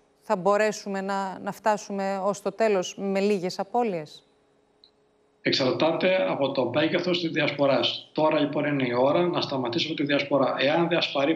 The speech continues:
Speaker 2: πολύ στον πληθυσμό, δεν θα αντέξουμε. Εάν διασπαρεί λιγότερο, θα αντέξουμε και θα την περάσουμε χωρίς μεγάλες απώλειες. Άρα τώρα είναι η ώρα
Speaker 1: Να μείνουμε
Speaker 2: για τον
Speaker 1: σπίτι;
Speaker 2: κάθε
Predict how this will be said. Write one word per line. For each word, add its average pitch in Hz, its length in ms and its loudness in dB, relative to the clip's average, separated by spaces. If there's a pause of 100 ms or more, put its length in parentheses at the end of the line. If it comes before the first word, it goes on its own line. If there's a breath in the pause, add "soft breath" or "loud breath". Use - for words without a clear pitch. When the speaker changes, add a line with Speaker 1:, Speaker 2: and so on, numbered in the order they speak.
(180)
Speaker 2:
πολύ 117 300 4
στον - 180 -2
πληθυσμό, 202 680 -2 (360 loud breath)
δεν 160 140 2
θα - 80 0
αντέξουμε. 113 440 -2
Εάν 160 280 2
διασπαρεί 147 560 0
λιγότερο, 156 880 2 (140 loud breath)
θα 135 140 -2
αντέξουμε 165 580 0
και 160 80 0
θα 139 80 0
την 139 120 -4
περάσουμε 180 640 0 (180)
χωρίς 143 340 2
μεγάλες 156 340 2
απώλειες. 123 480 2
Άρα 156 300 0
τώρα 165 340 2
είναι 147 220 -2
η 117 120 2
ώρα 151 540 2
Speaker 1:
Να 214 120 0
μείνουμε 233 260 2
Speaker 2:
για - 20 2
τον 123 140 -4
Speaker 1:
σπίτι; 247 120 4
Speaker 2:
κάθε 269 260 2